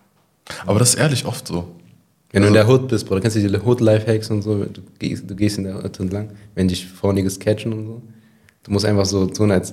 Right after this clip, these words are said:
Speaker 2: hättest du nicht gesehen, nur weitergehen. <laughs>
Speaker 1: Yeah. Nee, aber vor allen Dingen, also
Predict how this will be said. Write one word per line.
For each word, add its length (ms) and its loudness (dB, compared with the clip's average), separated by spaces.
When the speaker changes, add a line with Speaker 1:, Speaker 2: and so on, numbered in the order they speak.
Speaker 2:
hättest 220 2
du 40 2
nicht 180 2
gesehen, 260 4
nur 280 6
weitergehen. 800 4
<laughs> 60 -10
Speaker 1:
Yeah. 340 2
Nee, 140 6
aber 360 4
vor 180 -2
allen 140 6
Dingen, 120 4
also 380 -2